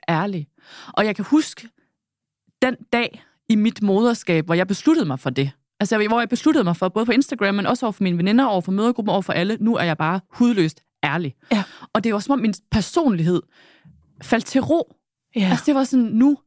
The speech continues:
Speaker 1: er jeg mig."
Speaker 2: Ja.
Speaker 1: Og, øhm, den, den der f-, øh, det der, hvad, hvad hedder sådan noget?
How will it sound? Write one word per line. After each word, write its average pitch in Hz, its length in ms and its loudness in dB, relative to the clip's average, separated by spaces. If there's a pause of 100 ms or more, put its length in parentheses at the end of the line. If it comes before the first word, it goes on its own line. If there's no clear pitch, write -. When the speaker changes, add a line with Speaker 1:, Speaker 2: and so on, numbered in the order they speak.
(200)
Speaker 1:
er 180 180 0
jeg 202 180 -2 (240)
mig." 170 320 -4 (240)
Speaker 2:
Ja. 180 120 2 (400)
Speaker 1:
Og, 196 380 0
øhm, 180 520 -2 (200)
den, 302 140 2 (1120)
den 285 160 2 (180)
der 247 100 0
f-, - 880 -16
øh, 208 280 0
det 269 120 2
der, 247 260 0
hvad, 196 360 -4
hvad 240 140 -4
hedder 233 140 -2
sådan 190 140 -6
noget? 185 180 0